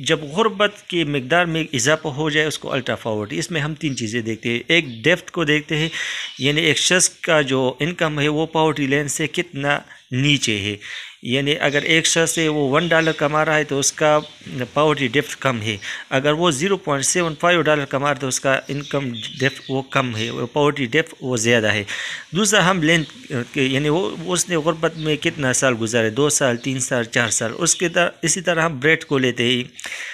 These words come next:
अ, अगर, अ, एक शख्स है वो उसका इनकम भी कम है, इसके साथ साथ वो काफ़ी, अ, अ,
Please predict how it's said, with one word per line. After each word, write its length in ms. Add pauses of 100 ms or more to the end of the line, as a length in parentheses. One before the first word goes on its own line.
(300)
अ, 40 (320)
अगर, 240
अ, 380
एक 140
शख्स 360
है 160 (340)
वो 280
उसका 320
इनकम 360
भी 140
कम 200
है, 160
इसके 240
साथ 280
साथ 400 (120)
वो 380
काफ़ी, 460
अ, 120
अ, 960